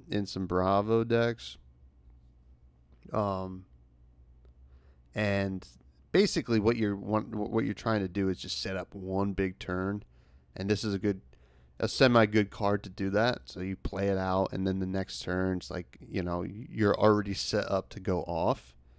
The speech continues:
uh, which is pretty cool. Uh, the two cost is not the best, but, um, in, in, in limited Guardians, I'm, I bet this is, um, a real winner. <clears throat>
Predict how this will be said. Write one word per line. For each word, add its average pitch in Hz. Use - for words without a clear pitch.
uh, 92
which 110
is 135
pretty 151
cool. 107
Uh, -
the 123
two 175
cost 113
is 110
not 107
the 104
best, 101
but, 92
um, 92
in, 104
in, 101
in 98
limited 107
Guardians, 95
I'm, 87
I 95
bet 85
this 87
is, -
um, 85
a 90
real 92
winner. 85
<clears throat> -